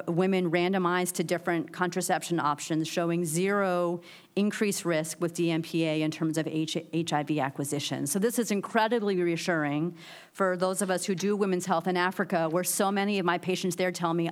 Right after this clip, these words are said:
"I love my Depo shot. Do not take away my Depo shot. This is something that is really important to me." And before, I would have to tell her, you know, "There's some data that there's an increased risk," so it's that risk-benefit discussion.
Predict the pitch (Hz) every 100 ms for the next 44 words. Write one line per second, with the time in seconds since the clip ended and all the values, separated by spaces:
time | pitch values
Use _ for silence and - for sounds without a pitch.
0 | 165 175 185 185 190 180 185 180 185 175
1 | 165 160 143 127 - 180 180 170 165 165
2 | 185 180 175 165 156 143 143 - - -
3 | - 147 160 165 156 165 165 165 156 151
4 | 165 170 170 151 143 160 165 160 147 135
5 | 123 160 - - - - - 208 202 208
6 | 311 320 233 220 214 208 196 220 262 226
7 | 190 185 190 190 196 - 226 226 240 254
8 | 208 196 208 202 196 208 214 208 190 285
9 | 262 185 - 185 185 - 185 160 202 220
10 | - 214 208 196 208 214 294 294 - -
11 | -